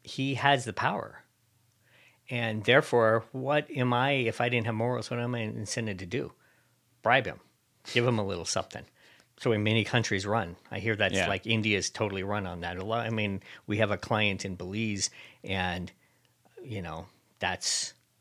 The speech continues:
Speaker 1: we experienced it firsthand. We wanna get this product into Belize. At the airport, we're giving this guy five hundred bucks.
Speaker 2: Yeah.
Speaker 1: You know, and it's just,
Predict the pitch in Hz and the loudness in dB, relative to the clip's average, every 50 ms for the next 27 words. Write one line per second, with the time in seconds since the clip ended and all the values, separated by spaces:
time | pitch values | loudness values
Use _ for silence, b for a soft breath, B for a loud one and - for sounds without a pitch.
0 | _ _ _ _ - 98 110 113 113 - - - - 123 123 117 - - 107 - | _ _ _ _ -6 -2 0 0 0 0 -2 2 4 4 4 4 2 -2 -6 -4
1 | - 127 127 123 - - 147 131 101 - - b b b b b b b b - | -2 -2 -2 0 0 0 0 -2 -2 -4 -8 b b b b b b b b -8
2 | 98 107 113 117 113 110 104 120 113 - 127 113 - - - 123 113 123 131 131 | -4 -2 0 0 0 0 -2 -2 -2 0 0 -2 0 0 2 4 4 6 4 2
3 | 131 - 120 127 120 123 113 120 113 117 127 135 147 160 165 - - - b b | 2 0 -2 0 0 0 0 0 0 0 0 0 0 0 -2 -4 -6 -10 b b
4 | b b b b _ - - - - - 110 101 110 120 120 - - 147 143 151 | b b b b _ 0 2 2 2 2 2 2 2 2 2 2 2 4 4 4
5 | 170 - - b b b b b b b - 101 107 107 113 113 110 113 107 104 | 4 2 -2 b b b b b b b -6 -4 -4 -2 0 0 0 0 0 -2
6 | 104 - 110 107 107 - 107 107 101 101 101 98 92 - - - - - - - | -2 -2 -4 -2 0 0 0 0 0 -2 -2 -2 -4 -6 -8 -8 -10 -10 -10 -12
7 | - - _ _ - - 90 90 - _ b b b b b _ - - 95 98 | -12 -16 _ _ -8 -8 -6 -8 -8 _ b b b b b _ -14 -12 -10 -8
8 | 95 98 - - 123 117 113 117 113 120 - - - - - 107 104 - - - | -8 -10 -8 -6 -6 -6 -6 -6 -8 -6 -6 -6 -4 -4 -2 -2 -2 -2 -2 -6
9 | - | -8